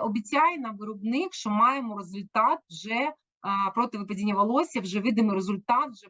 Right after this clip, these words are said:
буквально там з перших застосувань. Ну, тобто не з першого, але декілька разів і вже можна побачити результати. Це дуже круто. Тобто, ну, вироб-, цей виробник словами просто так не кидається.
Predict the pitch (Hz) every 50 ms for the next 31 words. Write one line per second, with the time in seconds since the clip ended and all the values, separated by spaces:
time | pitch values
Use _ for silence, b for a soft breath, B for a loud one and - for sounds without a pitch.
0 | _ _ _ _ 214 226 233 262 277 240 214 - 180 170 - _ _ 233 240 254
1 | 254 254 - 202 185 175 208 202 - - 196 - - 214 185 175 160 165 175 170
2 | 175 190 190 - 160 151 - 175 175 190 185 - - 269 302 392 370 - - 240
3 | 202 208 202 196 190 180 208 247 233 - 208 208 - 208 202 196 175 175 233 254
4 | 247 - _ 208 185 170 165 165 208 226 240 277 285 - _ _ _ _ - 190
5 | 202 214 214 226 247 220 - 185 170 190 196 190 - - - 180 175 170 190 175
6 | - 180 175 165 160 - 220 202 185 214 202 185 208 208 - 202 202 180 135 -
7 | 160 - 160 156 - - 180 175 185 170 156 180 185 185 196 - 139 - 269 269
8 | 285 269 262 233 202 208 233 240 - - - 196 196 202 214 233 208 - 196 -
9 | - 180 - 190 185 - 196 180 - - 170 170 165 170 170 165 - _ -